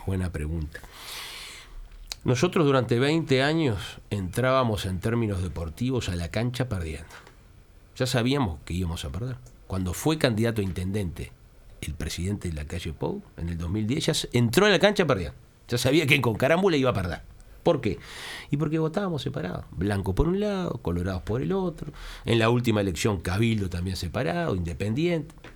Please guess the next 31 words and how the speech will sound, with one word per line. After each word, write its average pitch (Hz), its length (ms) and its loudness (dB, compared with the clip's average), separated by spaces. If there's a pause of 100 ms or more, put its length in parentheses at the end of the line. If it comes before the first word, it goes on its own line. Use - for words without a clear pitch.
(140)
Bien. 202 240 -2 (400)
¿Qué - 100 4
nos 170 140 8
dijo 139 180 8
la 110 80 4
gente? 85 440 0
"Voten 123 580 0
juntos". 92 500 -6 (380)
Entonces, 107 480 0 (720)
cometimos 110 480 6
el 160 80 8
error 160 480 8
en 104 100 0
el 104 100 4
año 127 200 6
dos 139 100 6
mil 165 160 4
veinte 170 280 4
de 208 60 6
votar 107 280 4
separado. - 480 -2
Esta 123 180 2
vez 127 80 4
vamos 147 240 0
a 107 60 0
votar 98 360 -2
juntos. 101 640 -2 (100)
¿Qué - 80 4
implica 202 500 2
votar 143 340 0
juntos? 202 500 -2